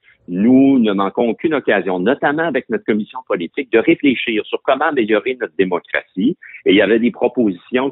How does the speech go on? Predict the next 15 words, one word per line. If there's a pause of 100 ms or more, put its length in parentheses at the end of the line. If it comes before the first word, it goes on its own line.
qui
étaient, (400)
euh,
qui
étaient
mises
de
l'avant.
Notamment,
vous
vous
rappellerez,
là,
on
avait